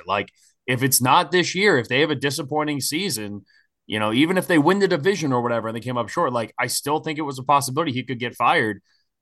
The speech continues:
He took over the defense. The defense has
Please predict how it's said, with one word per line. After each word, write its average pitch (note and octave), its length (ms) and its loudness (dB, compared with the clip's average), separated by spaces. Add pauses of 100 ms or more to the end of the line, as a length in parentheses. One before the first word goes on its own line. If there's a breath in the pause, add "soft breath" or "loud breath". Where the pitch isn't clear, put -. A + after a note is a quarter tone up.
(500)
He C3+ 320 -4
took G#3 240 0
over G#3 300 4
the E3 120 -2
defense. - 680 -10
The A#2 120 -6
defense C#4+ 500 2
has F#3+ 260 2